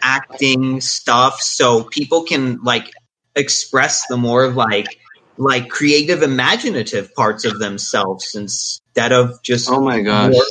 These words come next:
Speaker 2: you
Speaker 1: right?
Speaker 2: just,
Speaker 1: You know?
Speaker 2: you nailed, you know, that's so important. You nailed it right there. Because then when you don't do that,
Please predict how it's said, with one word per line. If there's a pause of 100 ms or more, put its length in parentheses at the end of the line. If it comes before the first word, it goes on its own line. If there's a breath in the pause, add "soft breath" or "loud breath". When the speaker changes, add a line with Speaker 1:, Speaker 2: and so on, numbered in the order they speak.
(140)
Speaker 2:
you
Speaker 1:
right?
Speaker 2:
just,
Speaker 1:
You
know? (180)
Speaker 2:
you
nailed,
you
know,
that's
so
important.
You
nailed
it
right
there. (300 loud breath)
Because
then
when
you
don't
do
that,